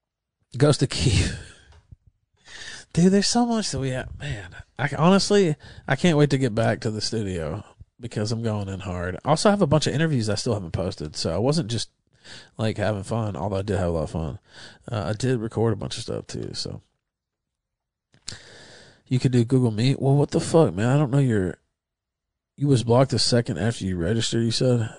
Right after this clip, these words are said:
What the fuck? Google Meet? Okay, t-, uh, s-,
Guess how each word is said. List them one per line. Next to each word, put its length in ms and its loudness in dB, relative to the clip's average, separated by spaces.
What 200 -8
the 100 -8
fuck? 480 -4
Google 240 6
Meet? 240 4
Okay, 340 6
t-, 160 -4
uh, 360 4
s-, 240 2